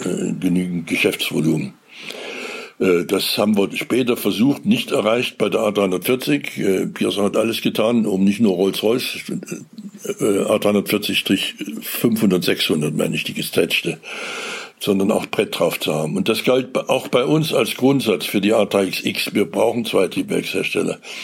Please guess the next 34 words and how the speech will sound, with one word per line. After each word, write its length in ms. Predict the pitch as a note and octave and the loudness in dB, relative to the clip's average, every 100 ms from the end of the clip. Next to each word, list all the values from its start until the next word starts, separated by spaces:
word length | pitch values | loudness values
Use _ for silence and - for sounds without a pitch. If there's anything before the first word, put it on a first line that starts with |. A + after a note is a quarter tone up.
| - - - - - | -12 -10 -10 -12 -10
Und 140 | - F#2 | -2 0
wir 60 | |
haben's 160 | B2 - | 2 2
tatsächlich 440 | C#3 C3 C#3+ D#3+ | 0 2 0 2
erreicht. 300 | C#4+ C4 - | 2 2 0
Das 140 | G#2+ A2 | 0 2
eine 200 | G#2+ G2 | 2 4
war 100 | G2 | 4
Rolls-Royce 500 | G2 - B2+ E3 E3 | 2 2 2 2 0
und 80 | |
das 100 | A2+ | 0
andere 240 | B2 A#2 A2 | 0 0 2
war 180 | A2 A#2 | 2 2
eben 180 | A2+ | 2
die 100 | G2 | 2
Engine 340 | G2+ G#2 G2 F2+ | 2 0 0 0
Alliance, 380 | G2+ D3 D#3 - | 2 2 0 -2
Brett 260 | A#2 A#2 | -2 -2
und, 320 | A2+ G#2 F2 - | 0 -2 0 -4
äh, 80 | |
G 160 | - A#2 | -2 0
E. 260 | G#2+ B2+ C#3+ | 2 2 2
Ich 120 | - | 2
glaube, 580 | F#2+ F2+ - - - - | 0 0 -4 -6 -8 -2
äh, 40 | |
erstmalig 540 | - C#3 - B2+ B2 A#2 | -2 -2 0 2 2 2
und 120 | G2+ | 2
einmalig 400 | G2 A2 B2 A2+ | 2 4 4 2
überhaupt 320 | G2+ E2 - | 2 2 0
eine 80 | C#3+ | -4
Geschichte, 440 | - - A#2 - B2+ | -4 -4 -2 0 0
dass 200 | G2+ - | 0 -2
die 80 | |
beiden 440 | F#2+ G2 A2 G#2+ | 0 2 2 -2